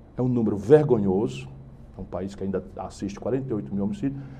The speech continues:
mas é um número consistentemente menor. E eu lá pelo Ceará, que contribuí com dezenove por cento dessa queda no Brasil,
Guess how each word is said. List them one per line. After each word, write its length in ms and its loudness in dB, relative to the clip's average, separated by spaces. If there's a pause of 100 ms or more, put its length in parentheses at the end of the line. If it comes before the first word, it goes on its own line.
(160)
mas 220 -2
é 20 2
um 80 0
número 320 0
consistentemente 1120 -4
menor. 640 -2 (720)
E 160 8
eu 180 12
lá 200 6
pelo 240 0
Ceará, 360 2
que 140 -12
contribuí 480 -4
com 140 -2
dezenove 580 4
por 120 -6
cento 240 -2
dessa 260 -4
queda 320 -6
no 80 -4
Brasil, 480 0